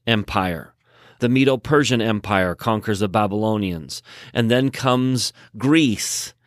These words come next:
and then comes Rome, and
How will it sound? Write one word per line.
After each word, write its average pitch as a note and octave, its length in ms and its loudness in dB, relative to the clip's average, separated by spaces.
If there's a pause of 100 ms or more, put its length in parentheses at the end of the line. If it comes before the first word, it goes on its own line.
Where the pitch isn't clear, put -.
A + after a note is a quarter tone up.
(280)
and A2+ 160 0
then C3 180 2
comes C3+ 320 0
Rome, A#2+ 720 2 (420)
and A2+ 460 -4